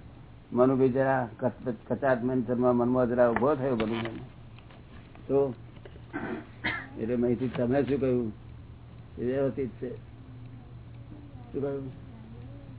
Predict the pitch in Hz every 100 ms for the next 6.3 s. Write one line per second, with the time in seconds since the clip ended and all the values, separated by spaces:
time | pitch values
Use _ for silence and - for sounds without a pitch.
0 | - - - - 123 127 131 131 127 143
1 | 147 - 127 120 104 - - - 139 135
2 | 127 135 - - - - - - - -
3 | - - - - - - - - 120 127
4 | 151 143 123 - - - - - - -
5 | - - - - - - - - 123 120
6 | 127 123 123